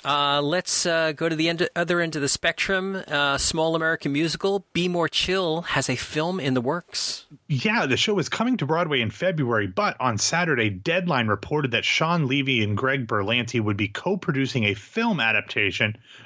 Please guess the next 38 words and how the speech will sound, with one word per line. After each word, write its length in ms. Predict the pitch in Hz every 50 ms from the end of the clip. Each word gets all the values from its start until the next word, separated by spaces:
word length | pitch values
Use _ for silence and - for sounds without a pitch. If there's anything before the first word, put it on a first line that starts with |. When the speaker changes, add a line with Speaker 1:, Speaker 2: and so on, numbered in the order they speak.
| - 139
Speaker 2:
of 80 | 123
the 60 | 123 120
Joe 180 | 113 135 143
Iconis 560 | 147 139 131 120 - - 135 123 120 110 - -
musical 320 | 113 104 104 107 127 117
Be 160 | 104 113 92
More 200 | 90 92 92 92
Chill. 340 | - - - - 160 131 92 - - - - - - - - - -
While 340 | 151 156 151 151 151 151 - 160
nothing 640 | 143 139 156 180 185 - - 180 170 165 160 156
has 340 | 151 - 135 135 147 127 104
been 260 | 107 151 147 143 139
re-, 200 | 127 127 123 - - _ _ -
been 520 | 135 139 131 127 127 123 151 143 135 120
confirmed 760 | - - 131 110 - - - 156 147 143 143 139 139 131 -
in 200 | - 131 120 110
terms 400 | - - 143 135 131 123 113 -
of 160 | - 131 117
a 60 | 113
production 640 | - - - 104 - 180 180 - - - 147 120 110
company, 500 | - 143 120 113 127 123 117 113 113 - - - - - - -
uh, 100 | - 127
or 160 | 123 127 127 120
a 80 | 117
larger 440 | 110 107 131 139 143 135 117 123 113
studio 560 | 113 - - - 196 202 160 139 117 113 110
at 100 | 117 -
least, 300 | 123 123 113 110 107 - - - - - - - -
both 240 | 131 147 151 139 -
Levy 420 | 139 131 135 143 143 147 143 127 123
and 260 | 139 151 175 180 156
Berlanti 560 | 151 143 131 131 127 123 120 - 135 120 104
have 260 | - 131 135 123 110
first 380 | - - 151 151 135 - - -
look 220 | 135 127 123 -
deals 280 | - 131 123 120 104 -
with 120 | 113 104
Fox, 580 | - - - - 127 123 165 208 - - -